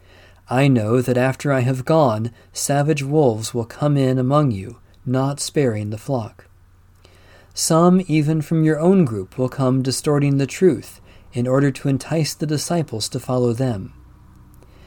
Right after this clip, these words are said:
Therefore, be alert, remembering that for three years I did not cease night or day to warn everyone with tears. And now I commend you to God and to the message of his grace,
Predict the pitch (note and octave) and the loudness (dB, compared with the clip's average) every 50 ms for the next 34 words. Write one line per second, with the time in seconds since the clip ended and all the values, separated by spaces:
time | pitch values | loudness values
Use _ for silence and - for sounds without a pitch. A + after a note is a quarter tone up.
0 | - - - - - C3+ D3 D3+ D#3+ D#3 D3+ - - A#2 A2 A#2+ B2+ C3+ - C3 | -20 -20 -20 -12 -4 2 4 6 6 4 2 0 -2 0 0 0 0 -2 -2 -2
1 | B2 C#3 D#3 F3 F3+ F3 F3+ F3 E3 C3+ G#2 F#2+ - - - - - - - - | 0 2 2 2 4 4 4 4 4 4 2 0 -6 -12 -16 -16 -16 -20 -20 -20
2 | - - - - B2+ B2 C3 C#3+ D#3 D#3+ D3+ D#3+ E3 D#3+ D#3 D3+ C#3 C3+ - D3 | -20 -16 -4 0 2 4 4 4 4 4 2 2 2 2 2 0 -2 -4 -4 -6
3 | C3 - - F3+ G3 G#3+ G#3 F3 E3+ D#3 C3 A2 G#2 G#2 G2+ - - B2+ C3+ C#3 | -6 -4 0 2 2 2 2 2 2 2 2 2 0 -4 -8 -6 -4 -2 -2 0
4 | D3+ D#3 D3 D#3 D#3 E3 D#3 - - - E3+ C#3 G#2+ F#2+ - - - A2+ B2 C3+ | 0 0 0 0 -2 -2 -4 -6 -6 -2 -2 -2 -2 -4 -8 -10 -8 -6 -4 -2
5 | D#3 F3 F3+ - F#3 F#3+ F3+ D#3 C#3+ B2 G#2 G2+ G2+ G#2 - - C3 A#2+ A#2+ B2+ | 0 -2 0 2 2 2 4 4 2 0 -2 -4 -8 -12 -8 -6 -4 -2 0 0
6 | C3 C3+ C#3+ D#3+ E3+ D3+ C#3 A#2 G2 G2 F#2+ G2 G#2 G#2+ A2 G#2+ - - D3+ C#3+ | 2 2 4 4 4 4 2 0 0 -2 -8 -8 -8 -8 -10 -10 -10 -6 -2 -2
7 | B2+ G#2 F#2+ A#2 - - - - - - _ _ _ _ _ _ _ _ _ _ | -2 -2 -4 -8 -12 -14 -14 -14 -14 -16 _ _ _ _ _ _ _ _ _ _
8 | - _ _ _ _ _ - - _ _ - A#2+ A#2+ A2+ A2+ B2 B2+ C3 C#3+ D3+ | -20 _ _ _ _ _ -20 -20 _ _ -8 -4 -4 -2 0 0 2 2 2 2
9 | D#3 E3 D#3 C#3+ C#3 C#3+ - C#3+ C#3 C#3 D3 D#3 E3 D3+ E3 E3+ D#3+ - - F3+ | 2 0 0 -2 -2 -2 -2 0 0 2 2 2 0 0 -2 -4 -4 0 -2 -2
10 | D3+ C#3+ C3 C3 C3+ C3+ D3 D3 C#3+ - B2+ A#2+ - B2+ A#2 A#2+ A#2 A#2+ C3 C#3 | 2 2 2 2 2 2 0 -2 -4 -4 -6 -4 -4 -2 -2 0 0 0 0 0
11 | C3+ - D#3+ D3 - D3+ C#3 E3+ E3+ D#3 - - B2+ A2+ G#2+ A#2 C3+ C3+ - - | -2 -4 -6 -6 -6 -6 -6 -6 -6 -6 -6 -4 -4 -4 -4 -4 -8 -8 -8 -10
12 | - | -10